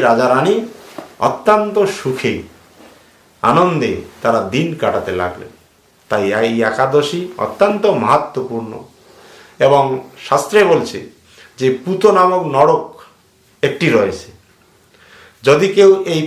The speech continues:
পুত্রদা একাদশী ব্রত উপবাস করে, তাহলে সেই পুত নামক নরক থেকে উদ্ধার প্রাপ্ত হতে পারে। দেখুন কীরকম মাহাত্ম্য। আর কি, যে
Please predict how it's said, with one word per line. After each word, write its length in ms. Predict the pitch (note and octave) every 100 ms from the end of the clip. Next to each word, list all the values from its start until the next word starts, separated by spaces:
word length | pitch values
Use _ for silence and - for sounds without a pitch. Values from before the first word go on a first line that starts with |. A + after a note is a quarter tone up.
| D3+
পুত্রদা 440 | D3+ - F#3+ F#3 D3+
একাদশী 560 | - E3 F3 - F#3+ F#3+ G3 - - A2
ব্রত 200 | D3 C#3+ G#3
উপবাস 380 | G3 F#3+ E3 - -
করে, 180 | A2+ F#2+ - - _ _ _ _ _ -
তাহলে 200 | D3+ E3+
সেই 140 | F3 E3 E3
পুত 180 | F3+ A3 G3
নামক 260 | F#3+ F#3+ F#3 C#3
নরক 240 | D3 G#3+ A3 -
থেকে 240 | B2+ G2 G2 - - - - - - C#3+
উদ্ধার 280 | C3+ D#3+ D3
প্রাপ্ত 240 | C3 A#2+ - F#2
হতে 160 | F2 G2
পারে। 140 | - - - -
দেখুন 220 | C3 C#3+ C3+
কীরকম 300 | C3 A#2+ G#2+ G2+
মাহাত্ম্য। 340 | E2+ E2+ - - - - _ _ _ _ - - - D3+
আর 80 | F3 F#3+
কি, 120 | G#3+ A3+ - - - - - - - C3
যে 80 | C#3